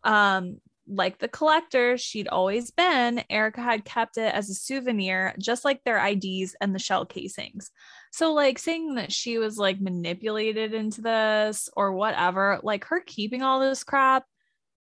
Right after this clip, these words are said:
yeah, maybe she did wanna get off the ride,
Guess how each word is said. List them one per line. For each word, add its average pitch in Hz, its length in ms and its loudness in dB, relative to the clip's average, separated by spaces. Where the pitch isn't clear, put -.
yeah, 247 340 6
maybe 240 280 -2
she 269 220 -4
did 214 260 0
wanna 254 180 2
get 190 200 0
off 208 220 2
the 190 120 -4
ride, 202 680 2